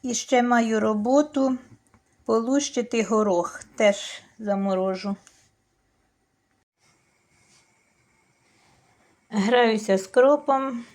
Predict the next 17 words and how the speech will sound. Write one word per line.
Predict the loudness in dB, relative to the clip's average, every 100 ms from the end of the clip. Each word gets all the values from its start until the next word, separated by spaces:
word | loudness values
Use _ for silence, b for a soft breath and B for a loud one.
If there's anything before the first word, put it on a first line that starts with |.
| B B B _
повідрівала | -6 -4 -6 -6 -4 -2 2 4 4 4
листочки, | 2 -2 -4 -6 -6 -6 -2 -2 -2 -12 -20
сполоснула, | -18 -6 -2 0 0 -2 -6 -2 0 0
поклала, | 0 -8 -6 0 2 0
щоб | -4 -8 -10
стекла | -12 -12 -12 -4 0 0
вода. | 0 -2 -2 -2 -10 b b b b b b _ _
А | 2
ось | 4 2 -4
такі, | -4 -4 -4 -6 -2 -2 -4 B B _ _ _ _ _ _ _ _ _
е, | -6 -6
кінчики | -2 0 0 -2 -4 -2 0 0 -2 B B B B _ _ _ _ _ _ -20 _ _ _ -10
висушу | -6 -2 0 0 -2 -10 -6 -8 -8 -16 _ _ _ _ _ _ _ _ _ _
і | -12
тоді | -8 -6 -6
буду | -6 -6 -8
кидати | -10 -6 0 -2 -2 -4 -4